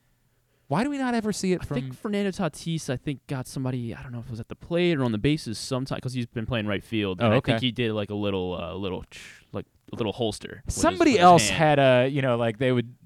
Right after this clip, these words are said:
Speaker 1: somebody else did that in the past, and I
Speaker 2: Yeah.
Speaker 1: like that. But I want more. I want more creativity. I feel
Speaker 2: Yeah,
Speaker 1: like this is
Speaker 2: yeah,
Speaker 1: a great
Speaker 2: just
Speaker 1: opportunity.
Speaker 2: completely, you know, just show up
Speaker 1: Dude,
Speaker 2: the
Speaker 1: it's
Speaker 2: guy
Speaker 1: an
Speaker 2: that
Speaker 1: el-,
Speaker 2: you got
Speaker 1: it's an
Speaker 2: out.
Speaker 1: electric play.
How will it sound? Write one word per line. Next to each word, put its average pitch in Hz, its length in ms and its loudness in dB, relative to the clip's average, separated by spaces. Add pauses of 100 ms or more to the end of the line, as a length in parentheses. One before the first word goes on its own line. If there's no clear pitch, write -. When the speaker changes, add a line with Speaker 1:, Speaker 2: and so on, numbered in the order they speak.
(120)
Speaker 1:
somebody 220 340 2
else 151 200 6
did 120 200 0
that 110 200 -2
in 95 40 -14
the 104 80 -6
past, 98 480 -4
and 123 80 -4
I 123 100 0
Speaker 2:
Yeah. 101 100 0
Speaker 1:
like 117 180 -4
that. 104 260 -2
But 160 100 2
I 208 80 4
want 262 260 2
more. 180 340 2
I - 20 6
want 220 160 4
more 240 140 4
creativity. 165 840 0
I 127 60 -2
feel 165 80 2
Speaker 2:
Yeah, 202 80 6
Speaker 1:
like 190 80 2
this 202 180 -2
is 196 60 -4
Speaker 2:
yeah, 214 80 2
Speaker 1:
a - 20 -6
great 196 180 4
Speaker 2:
just 185 200 2
Speaker 1:
opportunity. 180 360 0
Speaker 2:
completely, 131 840 2
you 120 80 -4
know, 110 100 0
just 104 180 -6
show 127 280 2
up 117 60 8
Speaker 1:
Dude, 339 100 10
Speaker 2:
the 277 40 8
Speaker 1:
it's 123 100 4
Speaker 2:
guy 120 80 8
Speaker 1:
an - 60 6
Speaker 2:
that 120 60 2
Speaker 1:
el-, 160 60 0
Speaker 2:
you 226 60 -4
got 120 140 4
Speaker 1:
it's 226 140 6
an 254 100 4
Speaker 2:
out. 233 140 2
Speaker 1:
electric 254 520 0
play. 220 540 -2